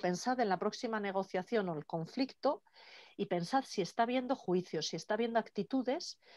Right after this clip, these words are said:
que os fuera-, que os puedan interferir en la negociación y que puedan derivaros hacia un conflicto. O pensad en el conflicto que estáis viviendo y pensad si hay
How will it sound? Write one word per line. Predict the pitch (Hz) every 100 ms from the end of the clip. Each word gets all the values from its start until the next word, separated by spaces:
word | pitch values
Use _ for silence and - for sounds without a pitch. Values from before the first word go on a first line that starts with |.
| -
que | -
os | 175 -
fuera-, | 214 226 240 -
que | - 190
os | -
puedan | 220 254
interferir | 214 175 170 - 165 208
en | 220
la | 185
negociación | 165 156 151 170 151 185 165 151 - _ _ _ _ _ _ -
y |
que | - 170
puedan | 233 269 247
derivaros | 190 170 175 208 208
hacia | 175 - 175
un | 170
conflicto. | 151 147 175 - - 147 - -
O | - 170
pensad | 165 - 277 233
en | 165
el | 151
conflicto | 165 147 240 - 247
que | 240
estáis | - 226 202
viviendo | 208 240 240 233 240 - _ _ - -
y | 185
pensad | 180 170 254 254
si | - - 190
hay | 226 262